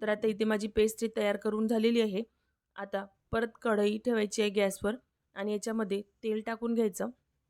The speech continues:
तेल गरम झालं की जिरं टाकून घ्यायचं. जिरं चांगलं तडतडून झाल्यानंतर एक कलमीचा तुकडा टाकून घेतलाय, दोन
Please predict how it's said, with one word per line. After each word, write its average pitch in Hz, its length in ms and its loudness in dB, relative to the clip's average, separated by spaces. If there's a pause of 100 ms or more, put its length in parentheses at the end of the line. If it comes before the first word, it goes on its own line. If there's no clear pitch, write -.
(160)
तेल 226 160 4
गरम 233 280 2
झालं 240 260 4 (100)
की 220 80 -2
जिरं 214 280 4
टाकून 233 320 0
घ्यायचं. 214 340 0 (560)
जिरं 214 220 -2
चांगलं 214 400 0
तडतडून 208 400 0
झाल्यानंतर 214 540 2 (120)
एक 190 180 -8
कलमीचा 208 360 -2 (100)
तुकडा 208 240 -2
टाकून 214 300 0
घेतलाय, 208 340 0 (500)
दोन 233 220 0